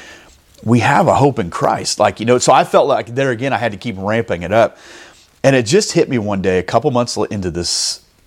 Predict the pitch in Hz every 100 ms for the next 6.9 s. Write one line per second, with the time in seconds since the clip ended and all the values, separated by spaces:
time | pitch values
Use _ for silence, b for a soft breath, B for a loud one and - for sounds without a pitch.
0 | _ 95 104 87 90 87 92 82 - 104
1 | 85 - 101 98 87 B B B B _
2 | 117 104 92 165 - 135 131 202 160 143
3 | - - 135 113 95 78 123 147 143 123
4 | - 117 104 107 113 107 95 92 - _
5 | _ _ _ _ _ _ _ - 120 127
6 | 147 165 127 123 117 113 107 101